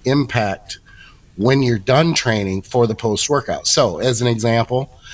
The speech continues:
I'm not as big on pre and post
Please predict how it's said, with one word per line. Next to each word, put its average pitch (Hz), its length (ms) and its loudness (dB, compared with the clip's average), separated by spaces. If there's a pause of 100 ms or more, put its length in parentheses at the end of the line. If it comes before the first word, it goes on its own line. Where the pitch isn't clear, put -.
(320)
I'm 156 380 6
not 117 380 0
as 117 120 -2
big 113 300 0
on 101 200 -2
pre 113 260 -2
and 107 120 -2
post - 560 -2